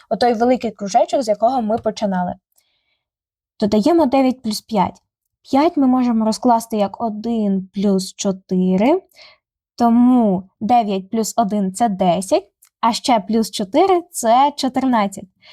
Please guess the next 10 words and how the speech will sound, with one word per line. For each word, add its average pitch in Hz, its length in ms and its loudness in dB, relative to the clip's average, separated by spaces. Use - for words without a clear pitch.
Тобто 233 300 0
наш 226 300 2
знак 214 340 -2
питання 302 600 0
дорівнює 247 960 0
чотирнадцять. 208 960 -2
Можемо 269 680 0
заповнити 226 880 -2
цим 220 340 -2
кружечок. 196 760 -2